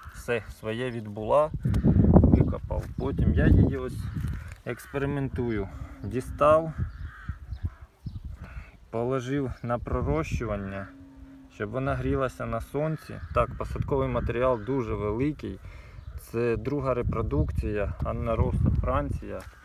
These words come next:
Можливо, це моя помилка, можливо, треба було пророщувати. Але тепер, виходить, буду всю її викопувати чи підкопувати.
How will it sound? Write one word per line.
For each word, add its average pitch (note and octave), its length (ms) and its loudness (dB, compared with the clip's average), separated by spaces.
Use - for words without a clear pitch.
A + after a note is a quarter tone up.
Можливо, E3 400 2
це F3+ 180 -2
моя G#2+ 300 2
помилка, F#2+ 760 -6
можливо, D3 420 0
треба C#3 280 -4
було A2+ 280 -2
пророщувати. G2+ 1000 -6
Але C3+ 360 0
тепер, C#3+ 340 -4
виходить, C3+ 520 -2
буду C3 340 -2
всю C#3 240 -4
її B2 400 -2
викопувати A2+ 800 -4
чи - 160 -10
підкопувати. A2 1000 -2